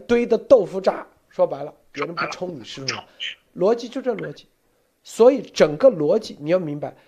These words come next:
这是世界趋势，就是今天不发生，今年不发生，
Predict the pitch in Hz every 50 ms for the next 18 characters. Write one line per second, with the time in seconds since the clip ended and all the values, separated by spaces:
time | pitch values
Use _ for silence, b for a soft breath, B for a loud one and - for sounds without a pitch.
0 | b b b - - _ _ _ _ - - - 240 175 - - - 127 - -
1 | - - - - - 254 214 147 123 117 - - - 185 135 98 - - - -
2 | - 151 147 - - - - - - 240 196 - b b b b _ - - 294
3 | 285 311 302 294 - 262 262 247 226 226 208 - 190 - 180 180 - 170 147 -
4 | - _ _ _ _ _ _ _ _ _ _ _ - - - 247 240 226 185 156
5 | 156 156 165 147 151 143 131 131 127 -